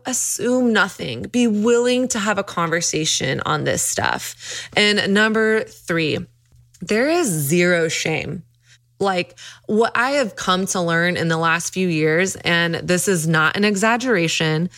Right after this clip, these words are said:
literally thousands upon thousands of women from all over the world have emailed me. I have coached hundreds and hundreds of women that are Christians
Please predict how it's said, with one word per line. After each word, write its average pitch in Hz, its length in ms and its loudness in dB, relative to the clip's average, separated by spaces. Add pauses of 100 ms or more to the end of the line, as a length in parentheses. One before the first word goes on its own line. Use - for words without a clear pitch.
(480)
literally 202 580 2
thousands 180 840 0
upon 254 320 0
thousands 160 520 -2
of 170 260 -2
women 143 480 -4
from 160 360 -2 (160)
all 190 300 2
over 269 260 0
the 277 140 4
world 151 360 0
have 165 280 -4
emailed 156 440 -2
me. 156 340 -4
I 143 100 0
have 143 220 -4
coached - 640 0
hundreds 190 520 0
and 170 80 -2
hundreds 165 400 -2
of 160 160 -4
women 156 400 0 (500)
that 151 320 0
are 143 200 -2
Christians 208 720 2